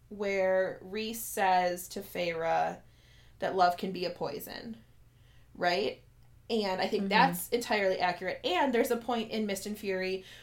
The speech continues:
Speaker 1: where Feyre kind of realizes that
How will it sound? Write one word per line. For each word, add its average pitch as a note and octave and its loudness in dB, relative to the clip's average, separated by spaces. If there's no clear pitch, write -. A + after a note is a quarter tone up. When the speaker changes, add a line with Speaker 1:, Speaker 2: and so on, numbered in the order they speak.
Speaker 1:
where G3+ 2
Feyre A3 4
kind G3+ -2
of G3 -2
realizes F3+ 0
that F3 0